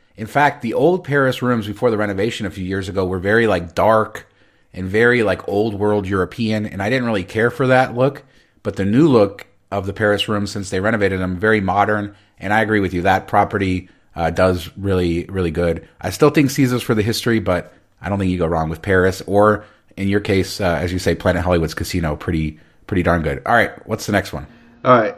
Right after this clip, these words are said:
Speaker 2: uh, so I know Wynn's your favorite, so I wasn't gonna ask favorite overall, but, uh, best M Life property, you can do Vegas and World if you want.
Speaker 1: Our best M Life property has to be City Center,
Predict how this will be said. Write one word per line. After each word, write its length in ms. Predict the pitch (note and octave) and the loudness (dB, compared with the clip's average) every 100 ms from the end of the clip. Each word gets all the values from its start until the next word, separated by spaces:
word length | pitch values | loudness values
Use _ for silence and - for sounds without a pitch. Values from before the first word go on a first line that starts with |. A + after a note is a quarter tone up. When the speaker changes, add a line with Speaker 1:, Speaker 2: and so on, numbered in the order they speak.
| - | -2
Speaker 2:
uh, 460 | B2+ A#2+ A#2+ A#2+ | 0 2 0 -2
so 320 | B2+ D3 C3+ C#3+ - | 0 0 0 -8 -6
I 120 | A#2+ | 0
know 160 | C3 C3 | 2 2
Wynn's 260 | B2 B2 G#2+ | 4 2 0
your 80 | |
favorite, 400 | G#2 G#2+ F#2+ F#2+ | -6 -4 -4 -6
so 160 | - G2+ | -2 -2
I 40 | |
wasn't 280 | G2+ G#2 G2 | 0 -2 -4
gonna 160 | F#2+ F#2+ | -6 -6
ask 240 | F#2+ F2+ | -8 -10
favorite 460 | - G#2 F2+ F#2+ F#2+ | -4 -4 -2 -4 -2
overall, 480 | G2+ F2+ F#2 F2+ F2 | -4 -4 -4 -4 -2
but, 260 | G2 - | -4 -2
uh, 200 | A2+ G#2 | -2 -2
best 380 | G2+ C3 C3 - | 0 0 0 0
M 160 | B2+ A#2 | 0 2
Life 220 | G2+ G2 | 0 -2
property, 400 | G#2 F#2 F#2 F2+ | 0 0 0 -2
you 80 | F2+ | -2
can 140 | F#2+ | -6
do 260 | G2 F#2+ F2+ | -4 -4 0
Vegas 400 | G2 F#2+ F#2+ G2+ | -2 0 -2 -2
and 220 | F#2 F2 | -4 0
World 380 | F2+ F#2 F2+ E2+ - - - F2+ | 2 2 0 -6 -20 -20 -14 -12
if 120 | F2+ | -6
you 80 | F2+ | -6
want. 240 | F2 E2+ - _ _ _ | -6 -8 -16 _ _ _
Speaker 1:
Our 120 | - | -8
best 280 | F#2 C3+ D#3 | 2 2 2
M 160 | C#3+ C#3+ | 0 2
Life 220 | C3 - | 2 2
property 300 | B2 A#2 G#2+ | 0 0 -2
has 300 | G#2+ C3+ C3+ | 0 0 0
to 80 | B2+ | -2
be 120 | A#2 | -2
City 380 | - - D3 G2+ | -2 0 0 0
Center, 680 | - F2+ E2+ F#2 F2+ F2+ | 0 -2 0 -2 -2 -4